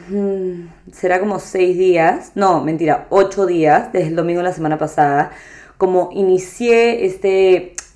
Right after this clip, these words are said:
nueva faceta de que quiero que la gente en redes sociales me conozca realmente como soy. Y literal siento que en Instagram,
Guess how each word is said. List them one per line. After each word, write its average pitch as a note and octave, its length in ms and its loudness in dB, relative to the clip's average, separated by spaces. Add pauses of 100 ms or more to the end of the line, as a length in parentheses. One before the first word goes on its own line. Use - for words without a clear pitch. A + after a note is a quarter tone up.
(120)
nueva F3+ 220 -2
faceta F3 580 -2
de E3 100 -2
que F3+ 200 -6
quiero G#3 260 2
que G3 60 -4
la D#3 100 -2
gente D#3+ 300 -2
en E3 140 -2
redes E3+ 300 -2
sociales D3+ 400 -2
me D#3 140 -4
conozca D3 480 -2
realmente D#3+ 640 0
como C#3 240 -6
soy. C#3+ 400 -6 (480)
Y F#3+ 100 4
literal F#3 340 4
siento G#3 280 -2
que G3 120 0
en E3 120 0
Instagram, E3+ 720 0